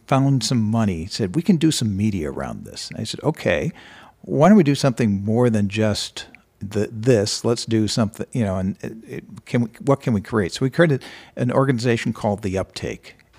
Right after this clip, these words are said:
and The Uptake was, uh, the first iteration of citizen journalism, when citizen journalism wasn't, uh, you know,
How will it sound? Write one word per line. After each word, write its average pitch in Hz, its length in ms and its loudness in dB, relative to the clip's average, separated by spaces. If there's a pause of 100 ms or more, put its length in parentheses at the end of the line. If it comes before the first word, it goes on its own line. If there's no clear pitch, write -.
and 104 100 -4
The 98 100 -4
Uptake 135 540 -2 (420)
was, 107 540 -2 (300)
uh, 101 180 -6
the 101 120 -10 (160)
first 175 280 2
iteration 123 640 2 (240)
of 110 140 -4
citizen 139 560 2
journalism, 82 680 -2 (640)
when 127 160 -2
citizen 160 460 6
journalism 120 540 2
wasn't, 104 340 0 (180)
uh, 92 400 -2
you 101 140 -4
know, 82 180 -8